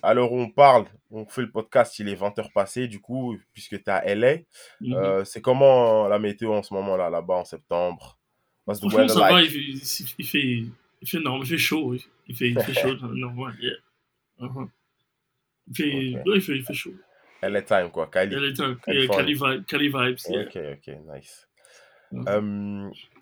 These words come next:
Speaker 1: t'es originaire de Côte d'Ivoire et,
Speaker 2: Uh-huh.
Speaker 1: euh, par la suite, t'es venu en France dans le cadre de tes études
Speaker 2: Ouais.
Speaker 1: avant de t'envoler aujourd'hui pour les U S.
Speaker 2: Mm-hmm.
Speaker 1: Euh, plus jeune, du coup, en Côte d'Ivoire, puis en France, tu grandis en écoutant quel genre d'artiste ?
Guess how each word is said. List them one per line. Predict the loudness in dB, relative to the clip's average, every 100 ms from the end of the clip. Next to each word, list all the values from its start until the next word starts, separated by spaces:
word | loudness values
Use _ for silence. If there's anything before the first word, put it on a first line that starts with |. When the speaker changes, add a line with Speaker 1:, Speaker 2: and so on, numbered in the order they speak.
| -8 -8 -6 -10 -12 -12 -4
Speaker 1:
t'es | 0
originaire | 0 -2 0 0 0
de |
Côte | -4 -6
d'Ivoire | -6 0 6 6 6 -10 _ -12
et, | -6 -2
Speaker 2:
Uh-huh. |
Speaker 1:
euh, | 0 0 -2 -4 -6 -6 -6
par | 0 4
la | 2
suite, | 0 -8
t'es | -8
venu | -6 -6
en | -6
France | -4 -4 -4
dans | -8
le |
cadre | -6 -8 -8
de | -16
tes | -16 -14 -14
études | -14 -10 -10 -12 -18 _ _ -14
Speaker 2:
Ouais. | -10
Speaker 1:
avant | -4 -4
de | -4
t'envoler | -4 -2 -4
aujourd'hui | -4 -8 -10
pour | -10 -8
les | -8 -8
U | -2
S. | -2 -2 -12 _ -20 -20 _ -14
Speaker 2:
Mm-hmm. | -12 -6
Speaker 1:
Euh, | -4 -2 -4
plus | _ -6 -2
jeune, | 0 0
du | -4
coup, | -4
en | -4
Côte | -4 -8
d'Ivoire, | -8 -8 2 4 4 2
puis | -4
en | -4
France, | -4 -2 0 0 -2 _ _
tu | -16
grandis | -4 -2 0
en | -2 -2
écoutant | -6 -10 -8
quel | -6 -4
genre | -4 -4
d'artiste ? | -6 -8 -16 -16 -20